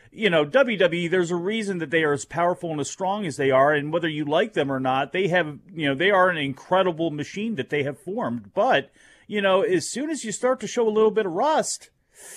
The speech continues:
you know, that, that can start to get dangerous. And I believe right now they're showing a little bit of rust. So,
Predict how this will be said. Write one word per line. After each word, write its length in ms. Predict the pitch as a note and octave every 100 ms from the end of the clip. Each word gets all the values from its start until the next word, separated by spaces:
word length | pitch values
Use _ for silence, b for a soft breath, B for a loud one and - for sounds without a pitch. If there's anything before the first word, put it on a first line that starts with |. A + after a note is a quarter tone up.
| B B B B B -
you 160 | D3+
know, 180 | F3 F#3
that, 200 | E3+ D#3+
that 180 | F#3+ G#3+
can 140 | A#3
start 260 | - A#3+ A3+
to 60 |
get 200 | G#3 A3
dangerous. 600 | G#3+ A#3+ B3+ D#3+ A#2 A2 C#3+
And 140 | C#3
I 100 | D3
believe 460 | B2 C#3+ D3+ F3 E3
right 180 | F#3
now 160 | E3 E3+
they're 160 | F3+ F3+
showing 300 | E3 D#3 E3
a 40 |
little 160 | D3+ D#3+
bit 160 | E3+
of 60 | F3
rust. 340 | F#3 F3+ -
So, 380 | - C#3 C#3